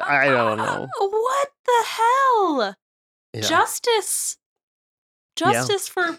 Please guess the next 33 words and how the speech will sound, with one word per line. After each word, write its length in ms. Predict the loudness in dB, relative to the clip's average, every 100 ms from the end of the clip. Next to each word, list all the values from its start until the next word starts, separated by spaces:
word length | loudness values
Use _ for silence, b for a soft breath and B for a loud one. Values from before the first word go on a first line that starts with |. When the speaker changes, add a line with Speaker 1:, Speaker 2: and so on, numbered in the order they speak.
| -6
Speaker 2:
this 180 | -6 -6
child. 600 | -2 0 0 0 0 0
Speaker 1:
And, 180 | 2 2
like, 300 | 2 0 -8
the 60 | -6
thing 200 | 0 0
is, 160 | 2
like, 220 | 0 -2
they, 120 | -2 -2 -2
they 120 | -4
buy, 460 | -2 -2 0 0 0
like, 340 | -2 -4 -6 _ _ _ _ _ _ _ -14
I, 200 | -6 -6 -6 _ -4
I'm 160 | -2 0
looking 260 | 0 0 0
at 100 | 2
their 160 | 2
history, 520 | 2 0 -2 -2 0
and 140 | 0 -2
they've 200 | -4 -2
bought 220 | 0 2
other 320 | 0 0 0
stuffed 400 | -2 -2 -2 0
animals 680 | 0 0 0 0 0 -2 -4
with 140 | -6
positive 400 | 0 0 0 -4
reviews. 640 | -8 -4 0 0 0 -2 -8 B B _ -2
They, 80 | 0
like, 280 | 0 -2
talk 280 | -2 -2 -2
about 360 | 0 0 0 0
their 200 | 0 2
Speaker 2:
Wait 240 | 0 -2